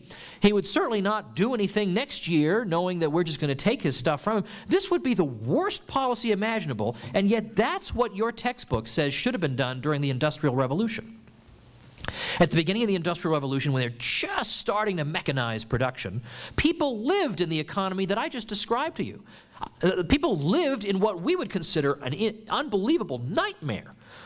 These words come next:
That was their lives. And the strong implication of your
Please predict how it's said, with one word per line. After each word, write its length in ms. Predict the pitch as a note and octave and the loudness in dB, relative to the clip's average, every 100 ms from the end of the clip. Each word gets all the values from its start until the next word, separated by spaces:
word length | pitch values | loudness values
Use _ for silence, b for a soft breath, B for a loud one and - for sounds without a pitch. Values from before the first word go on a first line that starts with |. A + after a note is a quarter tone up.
| B B B - | B B B 0
That 180 | A3+ E4 | 2 4
was 140 | D4+ | 2
their 160 | F3+ G3 | 4 2
lives. 580 | G3 C#4+ D4 F2+ - - - B B B | 2 0 -2 -4 -6 -8 -16 B B B
And 160 | - F#3 | 2 2
the 80 | E3 | 2
strong 600 | - - - A3+ E4 D4 | 0 -2 0 2 2 0
implication 580 | A3 - - G3 F#3 E3 | -6 -4 0 0 0 -2
of 100 | C#3 | 2
your 360 | E3 E3+ E3 | 2 4 0